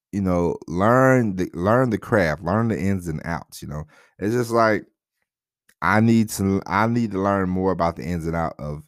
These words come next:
internet marketing, you know? Like, I'm getting there, but I'm not all the way there, you know what I mean? Like, I, I've, I've humbled myself. I know that there's a,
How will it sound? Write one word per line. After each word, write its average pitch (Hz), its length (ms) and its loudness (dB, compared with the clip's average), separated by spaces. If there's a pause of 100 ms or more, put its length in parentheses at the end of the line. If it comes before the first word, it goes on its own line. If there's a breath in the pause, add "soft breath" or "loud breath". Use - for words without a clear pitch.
internet 80 400 -6
marketing, 76 480 -8
you 71 60 -8
know? 87 160 -2
Like, 78 280 -6 (480)
I'm 117 300 0
getting 113 360 6
there, 110 280 6
but 87 140 0
I'm 90 160 2
not 85 300 0 (100)
all 82 220 0
the 78 80 -6
way 73 180 -6
there, 73 320 -16
you 76 100 -10
know 98 80 0
what 107 100 2
I 107 40 2
mean? 107 340 2
Like, 69 280 -4 (260)
I, 95 180 2
I've, 110 280 2 (120)
I've 104 160 2
humbled 95 380 0
myself. - 560 -12
I 98 160 0
know 98 460 2 (460)
that 85 460 -2 (760)
there's 87 380 -2
a, 78 220 -4